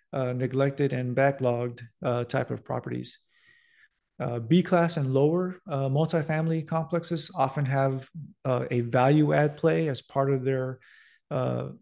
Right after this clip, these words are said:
uh, allure or their feature. Um, and an operator can step into a community like that, uh, that has gotten a little bit out of date, maybe mismanaged, uh, and refurbish or refresh, um, the,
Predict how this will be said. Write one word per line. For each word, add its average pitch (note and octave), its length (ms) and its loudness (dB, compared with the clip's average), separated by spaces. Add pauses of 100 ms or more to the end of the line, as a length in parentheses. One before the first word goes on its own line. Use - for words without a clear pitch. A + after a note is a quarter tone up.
(140)
uh, B2+ 180 -2
allure D3 540 6
or C3 140 2
their A#2+ 140 0
feature. E3+ 520 -2 (460)
Um, B2+ 500 -2 (160)
and C3 200 0
an B2+ 100 2
operator D3 440 6
can B2+ 300 -2
step D#3+ 280 2
into D#3 220 0
a C3 60 0
community D#3 520 6
like C3+ 260 -2
that, C#3 240 0 (560)
uh, B2+ 240 -4
that C3 240 0
has C3 220 -2
gotten C3+ 260 2
a B2+ 60 -2
little C#3 200 2
bit C3 120 0
out B2+ 160 2
of A#2 120 -8
date, D#3 380 0
maybe B2+ 320 -6
mismanaged, C3+ 800 0 (500)
uh, B2+ 300 -4
and C3+ 440 0
refurbish C#3+ 800 2
or C3 160 -2
refresh, C#3+ 840 0 (180)
um, B2+ 440 -4 (160)
the, C3 520 -6